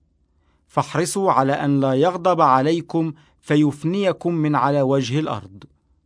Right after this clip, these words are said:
لا تمتحنوا إلهكم كما امتحنتموه في مسة،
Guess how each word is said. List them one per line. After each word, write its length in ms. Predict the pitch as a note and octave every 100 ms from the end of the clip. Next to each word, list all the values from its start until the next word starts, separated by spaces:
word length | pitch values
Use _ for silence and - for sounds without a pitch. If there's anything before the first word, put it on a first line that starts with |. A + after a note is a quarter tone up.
| _ _ _ _ _ _ _ _ _ _ _ _ _ _ -
لا 180 | C#3+ D3
تمتحنوا 720 | D3 C#3 C#3 F3 F#3 F3 F3
إلهكم 680 | D#3+ E3+ C#3 C3+ A#2+ G2+ F#2+ _ _ _ -
كما 200 | D#3+ E3
امتحنتموه 960 | D#3+ D3 C#3+ C#3+ C3+ C#3 D3 F#3 E3+ E3
في 220 | E3+ E3+
مسة، 420 | E3+ - -